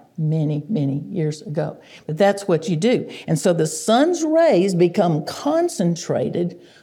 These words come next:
through that magnifying glass, and they are directed.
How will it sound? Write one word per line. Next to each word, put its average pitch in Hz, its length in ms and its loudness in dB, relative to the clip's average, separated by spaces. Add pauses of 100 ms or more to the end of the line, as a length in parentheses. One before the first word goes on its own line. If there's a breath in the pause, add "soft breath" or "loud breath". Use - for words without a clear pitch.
through 220 720 0 (240 loud breath)
that 190 260 4
magnifying 196 800 4
glass, 151 520 -2 (300 loud breath)
and 175 200 2
they 175 160 4
are 180 120 4
directed. 170 1040 0